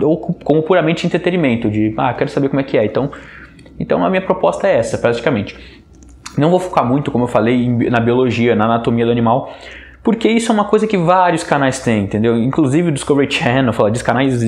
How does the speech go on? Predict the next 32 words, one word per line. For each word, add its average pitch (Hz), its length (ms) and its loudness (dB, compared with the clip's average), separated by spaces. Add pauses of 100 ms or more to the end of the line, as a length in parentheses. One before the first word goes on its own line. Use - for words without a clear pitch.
né, 110 380 0 (260)
que - 60 -10
são 113 240 -2
gigantescos 131 680 0
como 113 180 0
Discovery 110 540 2
e 104 40 4
a 104 60 2
Nat 101 240 -2
Geo 131 220 0 (240)
falam 123 500 2 (320)
dessa, 110 260 -2
disso 107 360 -4
aí, 120 80 4
o - 20 4
Animal 117 260 0
Planet, 110 400 0
eles 117 160 -2
falam 135 300 2
disso 113 180 -2
aí, 117 200 2
né, 113 140 0
da, 104 180 2 (100)
biólogos 113 580 2
mesmo 107 200 -2
falam. 131 240 -4 (360)
Então 339 200 -4
eu - 20 -8
falei, 330 160 2
eu 196 100 4
não 202 120 2
vou - 340 -2